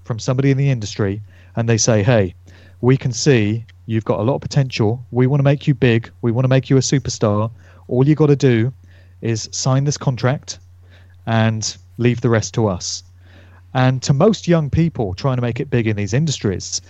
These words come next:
to get that kind of offer is every dream they've ever had come true, and they can't find the pen quick enough to sign on that line. But it's only after they do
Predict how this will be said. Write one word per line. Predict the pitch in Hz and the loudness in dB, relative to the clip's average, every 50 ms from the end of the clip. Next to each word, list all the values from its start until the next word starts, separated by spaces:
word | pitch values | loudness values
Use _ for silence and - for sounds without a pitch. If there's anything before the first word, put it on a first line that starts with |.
| - - - - - - - - - - | -20 -20 -20 -20 -20 -20 -20 -20 -8 0
to | - 151 | 0 0
get | - - 170 175 170 147 | 2 4 2 2 2 2
that | 143 165 160 - | 0 0 0 0
kind | - 165 165 147 127 | 2 2 4 4 4
of | 113 | 4
offer | 131 143 - - 113 90 76 87 92 - - - - - - | 2 0 0 -2 -6 -6 -6 -8 -12 -18 -20 -20 -18 -8 -2
is | 131 131 127 120 110 - - - - - - - - - | 0 2 2 0 0 -4 -8 -10 -12 -16 -20 -16 -6 -2
every | 143 143 - - 139 139 | -2 -2 -2 -2 -4 -4
dream | 120 - 135 135 131 123 123 120 | -4 -2 -2 -2 -2 -2 -4 -2
they've | 113 117 117 120 | -2 0 0 2
ever | 123 120 117 120 | 2 0 0 -2
had | 110 110 135 117 98 95 - - - - | -2 0 0 0 0 -2 -6 -12 -20 -12
come | - - 117 107 | -4 -4 -4 -4
true, | 101 - - 170 131 95 - - - - - - - - - - | -2 2 2 4 4 2 -2 -10 -20 -20 -20 -20 -20 -20 -10 -6
and | 120 123 120 | -4 -2 -2
they | 123 120 | -2 -2
can't | 120 147 147 139 135 - | 0 0 0 0 0 -2
find | - 143 127 123 117 | -2 0 0 0 0
the | 117 113 | -2 -2
pen | - 135 123 117 | -2 -2 -2 -2
quick | 110 - 165 147 - | 0 0 0 0 0
enough | 120 98 87 - - | -2 -6 -6 -8 -12
to | - - | -14 -10
sign | - 135 113 104 101 | -6 -4 -4 -4 -4
on | 98 98 | -4 -4
that | 98 95 - | -6 -6 -6
line. | 110 113 104 95 85 82 85 - - - - - - - - - - - | -4 -2 -2 -2 -4 -6 -10 -16 -20 -20 -20 -20 -20 -20 -20 -20 -16 -6
But | - 123 131 | -4 -4 0
it's | - 165 | 2 4
only | 170 175 170 156 | 4 6 6 6
after | 147 143 131 - - | 6 4 2 2 0
they | 131 131 127 123 | 0 2 2 2
do | - 170 180 151 113 87 - 104 | 2 4 2 4 2 0 -4 -10